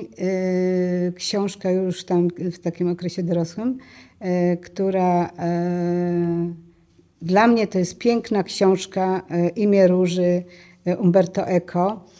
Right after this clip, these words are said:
E, niektórzy mówili: „Ale wiesz, te, e, wątki filozoficzne to pomiń”, nie? E, ja nie wiem, dlaczego ona jest tak, e, sklasyfikowana jako powieść kryminalna. No, oczywiście jest, są tam, mm, przeważają te wątki,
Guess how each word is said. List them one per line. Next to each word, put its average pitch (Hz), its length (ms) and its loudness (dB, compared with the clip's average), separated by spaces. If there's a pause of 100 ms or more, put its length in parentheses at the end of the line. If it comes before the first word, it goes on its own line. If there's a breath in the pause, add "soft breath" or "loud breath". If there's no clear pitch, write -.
(340 soft breath)
E, 180 680 0
niektórzy 202 400 -2
mówili: 202 500 -2 (260 loud breath)
„Ale 294 360 4
wiesz, 285 340 -2
te, 240 440 2
e, 220 160 2
wątki 240 920 2
filozoficzne 240 920 4
to 262 140 -2
pomiń”, 214 880 -2
nie? 233 160 -12 (600 loud breath)
E, 196 300 0 (100)
ja 233 120 6
nie 277 120 8
wiem, 269 120 4
dlaczego 247 340 2
ona 247 200 0
jest 233 200 -2
tak, 233 180 -2
e, 208 580 0
sklasyfikowana 214 920 -6
jako 202 240 -4
powieść 202 420 -2
kryminalna. 208 800 2
No, 220 300 0
oczywiście 220 560 -4
jest, 196 340 -2
są 196 260 -4
tam, 185 220 0
mm, 180 340 -2
przeważają 180 640 0
te 170 120 -6
wątki, 180 520 0